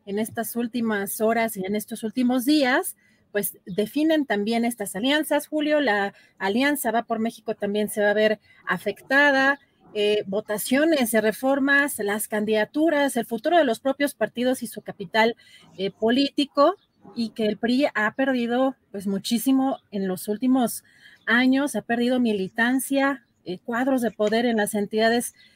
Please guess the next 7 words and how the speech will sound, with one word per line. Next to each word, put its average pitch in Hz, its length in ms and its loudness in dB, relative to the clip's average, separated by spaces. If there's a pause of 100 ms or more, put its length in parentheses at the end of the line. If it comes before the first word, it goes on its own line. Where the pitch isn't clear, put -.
(240)
en 202 120 -4
diferentes 226 580 0
entidades 226 280 2
de 214 120 4
la 214 100 4
República. 294 760 4 (380)
Y, 294 540 4